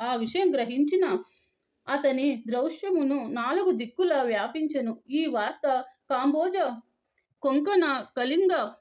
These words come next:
సామంత రాజులు తమలో తాము ఆలోచించుకొని కాంబోజ రాజును నాయకునిగా చేసుకొని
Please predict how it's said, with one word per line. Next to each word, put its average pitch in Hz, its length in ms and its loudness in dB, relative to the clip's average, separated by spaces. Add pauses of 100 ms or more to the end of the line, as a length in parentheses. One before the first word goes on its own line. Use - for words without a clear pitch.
(360)
సామంత 302 600 0
రాజులు 277 460 2
తమలో 262 460 0
తాము 262 380 -2
ఆలోచించుకొని 330 840 0 (260)
కాంబోజ 277 340 2 (200)
రాజును 262 420 -2
నాయకునిగా 277 840 2
చేసుకొని 320 520 -2